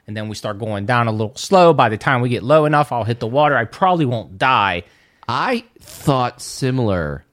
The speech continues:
Speaker 2: till I've watched several
Speaker 1: Oh, no.
Speaker 2: parasailing videos
Speaker 1: And
Speaker 2: go
Speaker 1: how do they go
Speaker 2: bad.
Speaker 1: wro-, how do they go wrong? What happens?
Speaker 2: Some, like, they get
Speaker 1: They
Speaker 2: unhooked, but then,
Speaker 1: and it
Speaker 2: then
Speaker 1: twirls.
Speaker 2: that, yeah, and then you drop
Speaker 1: And
Speaker 2: fast
Speaker 1: oh,
Speaker 2: from
Speaker 1: no.
Speaker 2: far.
Speaker 1: Do they die?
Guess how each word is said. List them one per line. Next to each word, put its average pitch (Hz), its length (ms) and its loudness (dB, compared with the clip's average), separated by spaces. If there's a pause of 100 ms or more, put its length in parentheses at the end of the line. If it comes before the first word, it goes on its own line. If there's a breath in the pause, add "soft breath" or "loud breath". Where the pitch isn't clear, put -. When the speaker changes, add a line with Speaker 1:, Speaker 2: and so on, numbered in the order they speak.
(240)
Speaker 2:
till 117 300 4
I've 92 320 -4
watched 95 500 -6
several 113 880 2
Speaker 1:
Oh, 123 180 2
no. 113 80 2
Speaker 2:
parasailing 117 560 2
videos 110 460 -2
Speaker 1:
And 139 100 0
Speaker 2:
go 180 60 2
Speaker 1:
how 170 100 4
do 165 60 4
they 165 120 2
go 143 180 6
Speaker 2:
bad. 131 80 4
Speaker 1:
wro-, 143 160 2
how 139 160 0
do 127 60 0
they 120 100 0
go 113 100 0
wrong? 123 380 2
What 117 140 -2
happens? 123 580 -2 (520)
Speaker 2:
Some, 120 300 0
like, 101 280 -4 (840)
they 104 380 -2 (220)
get 117 140 0
Speaker 1:
They 101 60 0
Speaker 2:
unhooked, 98 580 -4
but 104 140 -4
then, 98 400 -4 (260)
Speaker 1:
and 104 140 -10
it 98 60 -14
Speaker 2:
then 110 140 -2
Speaker 1:
twirls. 110 140 0
Speaker 2:
that, 101 240 -4 (200)
yeah, 120 220 0
and 104 200 -4
then 104 160 -2
you 104 120 -2
drop 92 360 -4
Speaker 1:
And 92 80 -16
Speaker 2:
fast 98 460 -6
Speaker 1:
oh, 98 120 -14
Speaker 2:
from 101 160 -4
Speaker 1:
no. 90 60 -12
Speaker 2:
far. 92 580 -2
Speaker 1:
Do 117 100 -6
they 95 100 -6
die? 90 400 -8